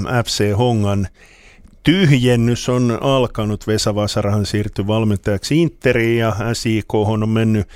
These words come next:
muutamia lupaavia nuoria pelaajia, Dario Naamo ja Lauri Laine muun muassa.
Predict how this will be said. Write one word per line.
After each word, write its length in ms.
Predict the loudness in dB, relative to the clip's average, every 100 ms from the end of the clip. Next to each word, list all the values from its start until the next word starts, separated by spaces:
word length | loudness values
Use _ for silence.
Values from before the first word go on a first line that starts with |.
| -20 -20 -18 -2
muutamia 600 | 0 0 0 0 2 2
lupaavia 600 | 0 0 -2 0 -2 0
nuoria 520 | 0 0 -2 -2 -4
pelaajia, 760 | -2 -2 0 -4 -4 -2 -2 0
Dario 420 | -2 -2 -2 0
Naamo 480 | 0 0 0 0 0
ja 200 | -2 -2 -4
Lauri 440 | -2 -2 -2 0
Laine 460 | 0 2 0 0 -2
muun 380 | 0 2 2
muassa. 560 | 0 0 -2 -4 -4